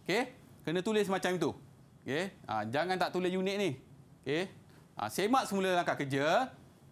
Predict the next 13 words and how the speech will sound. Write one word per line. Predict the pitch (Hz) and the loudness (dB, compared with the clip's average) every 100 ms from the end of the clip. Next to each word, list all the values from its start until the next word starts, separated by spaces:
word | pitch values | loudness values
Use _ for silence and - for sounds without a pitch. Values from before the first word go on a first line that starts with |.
| - | -8
Biasa | 131 165 190 - 233 240 247 - - - - - | 0 2 2 2 2 4 2 -4 -18 -20 -20 -4
rekod | 165 175 202 202 - - - - - - - | -2 2 2 2 -8 -20 -20 -20 -20 -20 -6
pengiraan | 190 202 196 185 165 170 175 147 | 0 2 4 4 4 4 4 2
yang | 170 175 160 151 | 2 2 0 0
dikeluarkan | 165 160 160 156 151 - 165 156 151 139 175 247 - - - | 2 2 2 2 -2 -6 0 0 2 2 2 0 -8 -20 -4
biasa | 143 147 208 | -2 0 0
mendapat | 165 151 156 120 | 2 2 2 0
keuntungan. | 147 151 160 151 107 - - - - - | -2 2 2 2 0 -6 -20 -20 -20 -2
Jawab, | 143 160 170 170 | 2 4 4 4
jawab, | 170 165 | 2 2
jawab | 175 180 | 2 2
last, | 185 208 196 - - - | 2 0 0 -16 -20 -4
rugi. | 190 240 156 156 180 | 0 0 0 0 -2